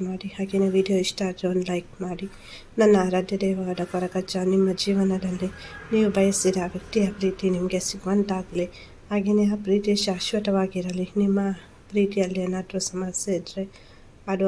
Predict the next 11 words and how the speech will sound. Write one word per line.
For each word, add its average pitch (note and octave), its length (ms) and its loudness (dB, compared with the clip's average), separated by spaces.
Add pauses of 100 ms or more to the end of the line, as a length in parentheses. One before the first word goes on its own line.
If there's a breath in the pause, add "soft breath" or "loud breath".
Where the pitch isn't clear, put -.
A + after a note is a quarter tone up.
ಆದಷ್ಟು F#3+ 420 0
ಬೇಗ F#3+ 320 -2
ದೂರ F#3+ 240 0
ಆಗ್ಲಿ F#3 340 -4
ಅಂತ F3+ 180 -10 (300)
ನಾನು F#3+ 240 -2
ನನ್ನ F#3+ 240 0
ಆರಾಧ್ಯ F#3 380 -4
ದೇವವಾದ F3+ 400 -6 (600 loud breath)
ಕೊರಗಜ್ಜನನ್ನು G#3 800 2 (280)
ಪ್ರಾರ್ಥಿಸುತ್ತೇನೆ. F3+ 920 -4